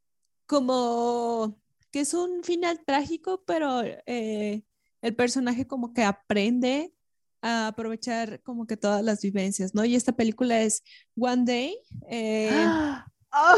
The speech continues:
Speaker 1: donde sale Anne Hathaway
Speaker 2: Yo también iba
Speaker 1: y
Speaker 2: a hablar
Speaker 1: Jimmy
Speaker 2: de ella,
Speaker 1: Stewart.
Speaker 2: pero dije, demasiada, demasiada tragedia ya. <laughs>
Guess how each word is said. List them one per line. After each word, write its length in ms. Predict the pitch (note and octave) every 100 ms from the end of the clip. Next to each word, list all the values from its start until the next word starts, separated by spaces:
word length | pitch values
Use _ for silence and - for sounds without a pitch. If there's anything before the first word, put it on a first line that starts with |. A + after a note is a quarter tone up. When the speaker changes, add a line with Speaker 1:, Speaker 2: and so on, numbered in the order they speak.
| F#4
Speaker 1:
donde 240 | C4+ B3
sale 360 | B3+ C4+ C#4 C#4+
Anne 200 | D4 E4+
Hathaway 520 | C#4+ A#3+ - D#4+ D#4+ G4+
Speaker 2:
Yo 160 | A4+
también 280 | G#4+ G#4+ G#4+ G#4
iba 120 | G#4
Speaker 1:
y 20 |
Speaker 2:
a 40 |
hablar 280 | G#4 G4 F#4+
Speaker 1:
Jimmy 180 | A4+ G4+
Speaker 2:
de 120 | F#4+
ella, 180 | F#4 F#4
Speaker 1:
Stewart. 100 | D#4+
Speaker 2:
pero 320 | D4+ C4 C4 B3+
dije, 340 | C4 D4 C4+
demasiada, 680 | B3+ A#3+ B3 B3+ A#3+ C4 C#4
demasiada 480 | - B3 A#3 A3+ B3+
tragedia 460 | - - B3+ A#3+ B3+
ya. 160 | B3 - - C#5+ B4+ B4+ - A4
<laughs> 460 | F#4+ F4+ - C4 A#3+